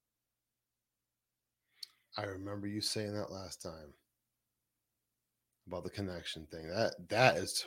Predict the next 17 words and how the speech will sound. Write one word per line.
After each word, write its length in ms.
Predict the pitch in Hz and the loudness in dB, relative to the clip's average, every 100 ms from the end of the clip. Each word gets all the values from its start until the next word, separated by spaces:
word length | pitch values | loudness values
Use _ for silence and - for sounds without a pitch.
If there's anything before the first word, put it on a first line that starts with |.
| - | -6
profound 680 | - 98 - 104 95 85 80 | -2 -2 0 0 0 -2 -4
to 100 | - | -6
me, 400 | 85 87 76 78 - _ _ _ _ _ _ _ _ _ - | -6 -6 -8 -10 -18 _ _ _ _ _ _ _ _ _ 0
especially 1200 | 98 - - 120 143 131 104 95 95 95 92 90 - _ _ _ _ _ _ _ _ - - _ _ - | 6 6 8 12 12 12 8 6 4 4 2 0 -8 _ _ _ _ _ _ _ _ -20 -20 _ _ 2
after 460 | 107 98 - 107 107 | 6 6 4 2 2
two 280 | - - 113 | 2 2 4
years 400 | 107 107 113 107 | 6 8 8 10
of 160 | 110 - | 8 6
social 580 | - 107 120 123 123 | 10 12 12 12 12
isolation. 760 | 117 127 - 123 156 175 - - - - _ _ _ _ _ _ _ _ _ - _ - | 12 12 12 12 12 12 8 0 -12 -20 _ _ _ _ _ _ _ _ _ -20 _ 0
I 40 | |
think 140 | 98 101 | 4 6
it's 140 | 101 | 8
even 280 | 113 113 113 | 10 10 12
more 580 | 117 143 139 120 104 - - _ - | 12 12 12 12 12 8 -8 _ 2
poignant. 580 | 139 156 117 80 - - - _ - - _ _ _ _ - - _ - | 8 10 10 6 -2 -10 -12 _ -20 -20 _ _ _ _ -20 -20 _ 6
And 520 | 120 113 104 98 90 | 8 10 8 4 0